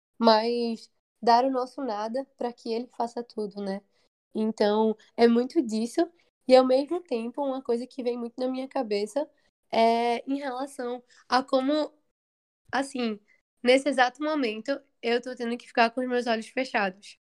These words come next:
Por alguns motivos, enfim. E poder perceber como Cristo se faz presente nos nossos diversos sentidos. E aí, na brisa, é realmente sentir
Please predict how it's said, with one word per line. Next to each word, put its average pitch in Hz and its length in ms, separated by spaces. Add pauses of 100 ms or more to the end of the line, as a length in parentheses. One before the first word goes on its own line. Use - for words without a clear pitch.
(220)
Por 370 120
alguns 294 320
motivos, 226 800
enfim. 233 460 (600)
E 226 600 (400)
poder 247 280
perceber 240 800
como 254 760 (180)
Cristo 254 640
se 277 220
faz 247 600 (220)
presente 240 540
nos 247 260
nossos 233 400
diversos 220 440
sentidos. 220 640 (760)
E 214 100
aí, 202 640 (180)
na 220 160
brisa, 254 640
é 226 80
realmente 220 380
sentir 254 800